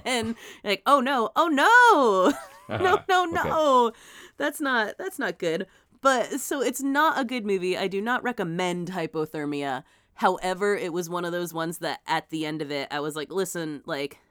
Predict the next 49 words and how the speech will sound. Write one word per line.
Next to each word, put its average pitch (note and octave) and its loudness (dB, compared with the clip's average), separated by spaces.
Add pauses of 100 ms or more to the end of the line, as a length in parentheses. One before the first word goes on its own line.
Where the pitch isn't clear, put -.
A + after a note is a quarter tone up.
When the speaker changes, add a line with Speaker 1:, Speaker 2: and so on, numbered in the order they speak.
Speaker 1:
they F#3 -4
were F#3 -2
trying F#3+ -4
to F#3 -4
make D#3+ -6
something. D3 -8 (480)
Uh, C#3 -4 (260)
they F3 -6
didn't F#3+ -4
overstay F3+ -2
their E3+ -2
welcome." D3+ -6
<laughs> - -10
It's - -2
an F#3 -2
hour-long D#3+ 0
movie. C#3+ -6
Speaker 2:
There's G#2+ -4
a A2 2
lot A2+ 2
to D3 -2
be D3+ 4
said G#2+ 0 (100)
for F2+ 0
Speaker 1:
Um, F2 4
Speaker 2:
that, D2 0
as F2 -6
you E2 -8
know. D2+ -8 (160)
Speaker 1:
Yeah, F#3+ -2
they G3 2
were G#3+ 4
trying G#3 -2
to G3 -6
put G3+ -4
something F3 -4
together D#3+ -4
here, E3 -4
and D3+ -8
I F3 -2
respect - -8 (760)
Speaker 2:
Mm. E3 -6
Speaker 1:
what E3+ -4
they D#3 -2
ended D3 -6
up C3+ -8
with, C#3 -8
clearly C#3+ -4
with C3+ -12